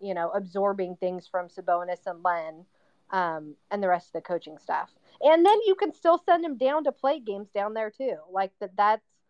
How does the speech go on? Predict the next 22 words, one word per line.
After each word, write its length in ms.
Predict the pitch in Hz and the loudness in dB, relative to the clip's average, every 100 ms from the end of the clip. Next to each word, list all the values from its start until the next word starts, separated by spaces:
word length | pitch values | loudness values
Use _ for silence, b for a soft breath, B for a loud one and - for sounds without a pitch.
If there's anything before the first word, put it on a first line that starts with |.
| _ _ | _ _
you 100 | 196 | -12
know, 220 | 190 190 190 | -6 -6 -6
even 280 | 240 247 262 | -10 -2 -2
if 100 | 247 | -2
you're 180 | 247 226 | -6 -4
on 180 | 220 226 | -2 -2
the 80 | 214 | -6
big 380 | 196 214 208 202 | -6 -6 -6 -12
squad, 520 | - 214 196 165 175 | -2 2 4 2 -4
they 120 | 190 | -4
can 180 | 190 208 | -6 -16
still 300 | _ - 214 | _ -6 -6
send 280 | 208 208 196 | -4 -6 -6
you 60 | 190 | -4
down 240 | 185 185 | -4 -4
there 160 | 175 170 | -4 -4
for 160 | 190 | -6
minutes 380 | 175 170 170 - | -6 -8 -10 -12
and 120 | 175 165 | -12 -6
things 220 | 165 165 | -6 -4
like 200 | 165 - | -6 -2
that 280 | 151 143 - | -2 -2 -8